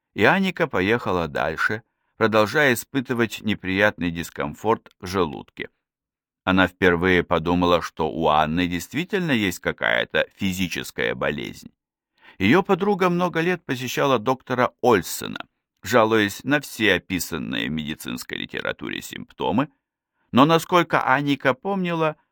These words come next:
антибиотики Анне назначали всего дважды. Один раз она приняла лекарство от кашля и, узнав, что в нем содержится морфин, впала в панику и позвонила Анике, сказав, что стала наркоманкой.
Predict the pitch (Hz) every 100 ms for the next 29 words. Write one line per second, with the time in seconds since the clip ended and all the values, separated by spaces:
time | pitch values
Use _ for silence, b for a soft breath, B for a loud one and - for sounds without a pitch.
0 | - - 123 123 143 196 196 175 160 151
1 | 160 156 151 135 131 123 135 139 135 120
2 | 101 98 107 85 64 55 - - _ _
3 | _ _ _ _ _ 95 127 196 190 190
4 | 165 151 143 139 120 117 120 98 - 95
5 | 87 - 50 52 - 50 50 - 117 -
6 | _ _ _ _ - 101 120 117 135 120
7 | - 113 113 117 101 101 92 92 85 85
8 | 80 87 85 85 82 - 208 123 - _
9 | _ _ _ _ - - 175 175 170 -
10 | - 135 87 80 - 73 - 98 120 113
11 | 143 190 220 156 98 101 110 110 113 -
12 | 101 113 107 - 98 - - 98 120 120
13 | 95 - 53 64 80 82 107